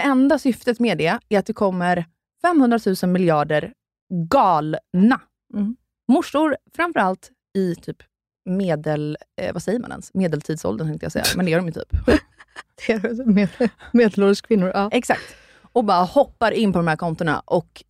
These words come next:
Speaker 1: är galna. Alltså det är det enda det leder till.
Speaker 2: Hundra procent.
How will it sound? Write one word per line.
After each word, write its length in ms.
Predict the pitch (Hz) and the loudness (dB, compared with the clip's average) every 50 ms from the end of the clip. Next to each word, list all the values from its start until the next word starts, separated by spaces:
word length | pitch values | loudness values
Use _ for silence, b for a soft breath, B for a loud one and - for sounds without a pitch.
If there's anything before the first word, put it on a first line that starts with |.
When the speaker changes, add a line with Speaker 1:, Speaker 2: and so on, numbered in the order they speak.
| _ - | _ -2
Speaker 1:
är 180 | 170 160 151 156 | 0 0 0 -2
galna. 640 | 160 151 220 220 165 143 139 160 170 180 - - - _ _ _ _ - | -4 -2 2 2 2 2 0 -2 -2 -4 -4 -4 -6 _ _ _ _ -2
Alltså 180 | 233 220 240 | -2 0 2
det 60 | 254 | 2
är 40 | 330 | 2
det 60 | 302 | 2
enda 440 | - - 185 180 190 180 175 175 175 | 2 2 2 2 2 2 2 2 2
det 80 | 170 180 | 2 0
leder 340 | 202 240 208 - - - _ | 0 0 0 0 -2 -4 _
till. 260 | - - - - _ _ _ | -14 -14 -14 -16 _ _ _
Speaker 2:
Hundra 260 | - 208 294 285 277 | 0 2 4 4 4
procent. 300 | 233 - 269 202 160 - | 2 2 0 0 -2 -2